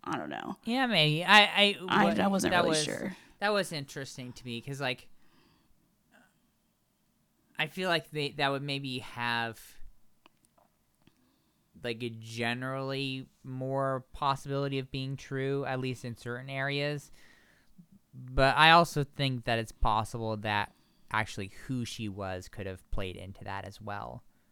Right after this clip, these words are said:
Speaker 2: Right? 'Cause, like, if you kn-, if you see somebody who you know is, is on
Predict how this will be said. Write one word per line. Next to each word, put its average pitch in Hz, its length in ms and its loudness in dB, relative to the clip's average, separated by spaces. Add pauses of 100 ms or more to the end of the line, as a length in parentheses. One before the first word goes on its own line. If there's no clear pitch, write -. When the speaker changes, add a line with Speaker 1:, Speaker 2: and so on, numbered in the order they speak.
(420)
Speaker 2:
Right? 113 260 0
'Cause, 139 160 -4
like, 139 180 0
if 139 140 -4
you 175 180 0
kn-, 151 240 -2
if 156 160 -4
you 202 140 0
see 185 280 -6
somebody 127 440 -4
who 123 120 -8
you 123 240 -6
know 113 840 -2 (1600)
is, 117 500 -2 (120)
is 127 300 -2
on 117 500 -2